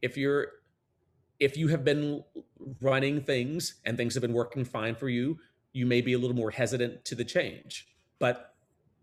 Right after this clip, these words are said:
as, as, as the great and late Mirren Maisie sang in, in Ragtime, "We can never go back to before."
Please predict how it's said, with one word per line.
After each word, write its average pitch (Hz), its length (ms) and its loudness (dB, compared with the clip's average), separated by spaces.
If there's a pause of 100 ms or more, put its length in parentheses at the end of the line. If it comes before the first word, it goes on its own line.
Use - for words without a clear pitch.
(140)
as, 113 540 0
as, 110 400 2
as 110 260 0
the 107 140 -2
great 113 500 -2 (400)
and 107 280 -4
late 110 260 0
Mirren 104 260 0
Maisie 98 300 0
sang 95 500 -4
in, 107 320 0 (440)
in 101 160 -2
Ragtime, 95 760 -2 (760)
"We 135 100 2
can 120 160 -4
never 110 160 2
go 104 140 0
back 95 240 0
to 95 80 -4
before." - 420 -12